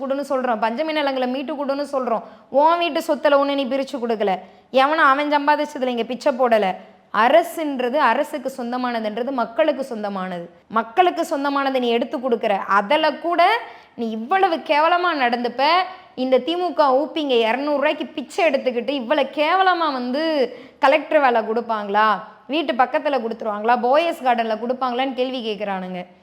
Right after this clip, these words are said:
ஒரு உயிர்க்கான விலை இவ்வளவுதானா? ஒரு உயிர்க்கான மதிப்பு இவ்வளவுதானாங்க?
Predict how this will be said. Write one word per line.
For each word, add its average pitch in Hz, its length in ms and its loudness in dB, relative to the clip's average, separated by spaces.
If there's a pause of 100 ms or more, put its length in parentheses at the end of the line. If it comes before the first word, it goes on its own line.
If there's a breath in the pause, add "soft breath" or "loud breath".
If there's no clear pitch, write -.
(260 soft breath)
ஒரு 285 300 -2
உயிர்க்கான 320 600 -2
விலை 226 240 -4
இவ்வளவுதானா? 202 680 -6 (320)
ஒரு 269 200 2
உயிர்க்கான 381 380 4
மதிப்பு 302 360 0
இவ்வளவுதானாங்க? 226 720 -2